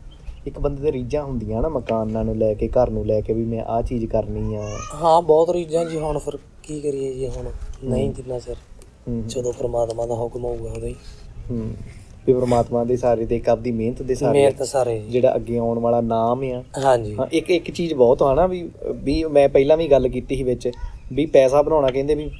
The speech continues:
Speaker 1: ਸੌਖਾ ਆ, ਪਰ ਇੱਜ਼ਤ ਬਣਾਉਣੀ
Speaker 2: ਇੱਜ਼ਤ
Speaker 1: ਔਖੀ ਆ।
Speaker 2: ਬਣਾਉਣੀ
Speaker 1: ਅੱਜ
Speaker 2: ਔਖੀ ਆ।
Speaker 1: ਇੱਜ਼ਤ ਤੁਹਾਡੀ ਬੱਚੇ ਕਰਦੇ ਆ, ਇਸ ਚੀਜ਼ ਨਾਲ ਮਨ ਨੂੰ ਖੁਸ਼ੀ ਵੀ ਮਿਲਦੀ
Speaker 2: ਹਾਂ,
Speaker 1: ਹੋਣੀ
Speaker 2: ਬਹੁਤ
Speaker 1: ਵੀ
Speaker 2: ਜ਼ਿਆਦਾ
Speaker 1: ਮੇਰੀ
Speaker 2: ਖੁਸ਼ੀ ਮਿਲਦੀ ਹੈ ਜੀ।
Speaker 1: ਮਿਹਨਤ ਨੂੰ ਮੁੱਲ
Speaker 2: ਹੁਣ
Speaker 1: ਮਿਲਦਾ
Speaker 2: ਮੰਨ ਲਓ
Speaker 1: ਪਿਆ।
Speaker 2: ਸੁਬਾਹ ਇਹਨਾਂ ਨੇ ਸਕੂਲੇ ਜਾਣਾ ਤੇ
Speaker 1: ਹਾਂ।
Speaker 2: ਮੈਂ ਘਰੇ, ਘਰੋਂ ਹੋ ਕੇ ਜਾਣਾ ਜੀ ਇਹਨਾਂ ਨੇ।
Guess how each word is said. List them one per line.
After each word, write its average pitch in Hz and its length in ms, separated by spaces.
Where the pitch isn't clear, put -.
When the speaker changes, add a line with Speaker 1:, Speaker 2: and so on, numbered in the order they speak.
Speaker 1:
ਸੌਖਾ 139 400
ਆ, 147 120
ਪਰ 170 120
ਇੱਜ਼ਤ 147 400
ਬਣਾਉਣੀ 143 260
Speaker 2:
ਇੱਜ਼ਤ 143 260
Speaker 1:
ਔਖੀ 120 120
ਆ। 113 80
Speaker 2:
ਬਣਾਉਣੀ 131 160
Speaker 1:
ਅੱਜ 120 140
Speaker 2:
ਔਖੀ 110 60
ਆ। 151 40
Speaker 1:
ਇੱਜ਼ਤ 139 340
ਤੁਹਾਡੀ 139 500
ਬੱਚੇ 139 260
ਕਰਦੇ 123 400
ਆ, 120 100
ਇਸ 147 240
ਚੀਜ਼ 156 160
ਨਾਲ 147 100
ਮਨ 139 120
ਨੂੰ 147 120
ਖੁਸ਼ੀ 147 260
ਵੀ 156 80
ਮਿਲਦੀ 131 200
Speaker 2:
ਹਾਂ, 156 140
Speaker 1:
ਹੋਣੀ 143 140
Speaker 2:
ਬਹੁਤ 143 120
Speaker 1:
ਵੀ 160 40
Speaker 2:
ਜ਼ਿਆਦਾ 147 200
Speaker 1:
ਮੇਰੀ 147 100
Speaker 2:
ਖੁਸ਼ੀ 147 220
ਮਿਲਦੀ 131 300
ਹੈ 131 60
ਜੀ। 127 120
Speaker 1:
ਮਿਹਨਤ 151 320
ਨੂੰ 165 120
ਮੁੱਲ 131 220
Speaker 2:
ਹੁਣ 139 120
Speaker 1:
ਮਿਲਦਾ 143 140
Speaker 2:
ਮੰਨ 143 100
ਲਓ 151 60
Speaker 1:
ਪਿਆ। 147 80
Speaker 2:
ਸੁਬਾਹ 151 220
ਇਹਨਾਂ 151 160
ਨੇ 147 80
ਸਕੂਲੇ 147 340
ਜਾਣਾ 139 240
ਤੇ - 480
Speaker 1:
ਹਾਂ। 120 60
Speaker 2:
ਮੈਂ 135 120
ਘਰੇ, 147 260
ਘਰੋਂ 160 240
ਹੋ 147 140
ਕੇ 156 120
ਜਾਣਾ 123 240
ਜੀ 120 80
ਇਹਨਾਂ 123 180
ਨੇ। 123 80